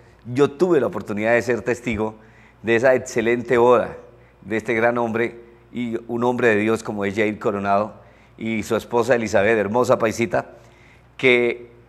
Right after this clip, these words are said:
se unieron en el Señor, en el sagrado vínculo del matrimonio. Excelente, bien, muy bonita, qué berraquera, qué bendición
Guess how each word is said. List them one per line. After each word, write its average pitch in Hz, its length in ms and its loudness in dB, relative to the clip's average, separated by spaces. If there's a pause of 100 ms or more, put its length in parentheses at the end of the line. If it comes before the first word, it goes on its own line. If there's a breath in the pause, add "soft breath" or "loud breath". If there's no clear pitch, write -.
(220)
se - 160 -6
unieron 131 340 0
en 120 120 -2
el 107 140 -4
Señor, 110 460 -2
en 95 160 -6
el 90 100 -10
sagrado 101 340 0
vínculo 110 360 -4
del 98 120 -2
matrimonio. 95 540 -4
Excelente, 95 580 -4
bien, 92 300 -6 (560)
muy 113 200 -2
bonita, 107 380 -4
qué 117 140 -6
berraquera, 104 460 -4
qué 120 100 -4
bendición 104 480 -6